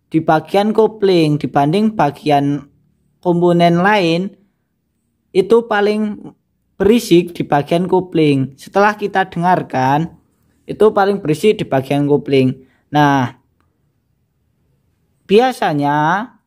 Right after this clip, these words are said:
kalau kelek-kelek kayak gitu itu bagian, di bagian kopling, entah ganda atau kampas koplingnya itu ada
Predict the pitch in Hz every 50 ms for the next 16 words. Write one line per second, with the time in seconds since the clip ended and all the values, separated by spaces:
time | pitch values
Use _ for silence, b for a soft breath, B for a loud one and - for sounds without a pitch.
0 | _ _ _ _ _ _ _ _ - 180 190 202 208 202 - 220 220 214 220 208
1 | 208 208 208 - 208 202 196 196 - 208 202 - 208 208 202 226 220 220 - 156
2 | 139 135 - - 160 175 190 208 220 214 - - _ _ _ _ _ _ _ _
3 | _ - 139 - 151 151 151 - - 156 151 147 151 151 151 151 151 151 151 147
4 | - _ _ _ _ _ _ _ _ _ _ _ _ _ _ _ _ - 220 214
5 | 220 - 156 160 165 175 175 160 185 170 - - - _ - 185 190 208 208 190
6 | 151 143 143 147 147 147 160 160 156 156 151 147 - - 160 160 156 160 160 160
7 | - - - 185 180 180 175 170 175 165 160 165 175 175 - - _ _ _ _
8 | _ 156 175 196 208 220 226 202 170 208 202 - 175 180 185 180 - - -